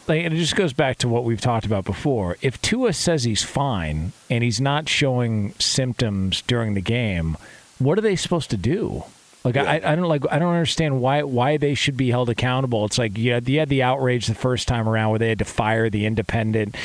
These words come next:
Speaker 1: neurologist or whatever that guy's responsibility was. Well, here we are again. And he went out and he finished the game, supposedly after he suffered this concussion,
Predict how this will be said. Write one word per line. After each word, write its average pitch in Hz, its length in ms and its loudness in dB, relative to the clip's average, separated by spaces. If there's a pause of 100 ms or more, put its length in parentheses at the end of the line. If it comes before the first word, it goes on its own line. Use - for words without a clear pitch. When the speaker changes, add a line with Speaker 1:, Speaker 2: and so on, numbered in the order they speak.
(260)
Speaker 1:
neurologist 117 840 2
or 120 60 0
whatever 113 300 2
that 107 160 0
guy's 113 260 0
responsibility 110 760 0
was. 110 260 0
Well, 143 120 2
here 190 160 2
we 175 120 2
are 202 200 2
again. 113 480 0 (500)
And 143 400 2
he 131 160 0
went 151 240 2
out 165 260 2
and 131 140 0
he 127 80 2
finished 160 360 -2
the 147 80 2
game, 139 540 0 (240)
supposedly 127 760 0
after 123 440 0
he 127 120 2
suffered 117 360 0
this 113 160 0
concussion, 113 800 0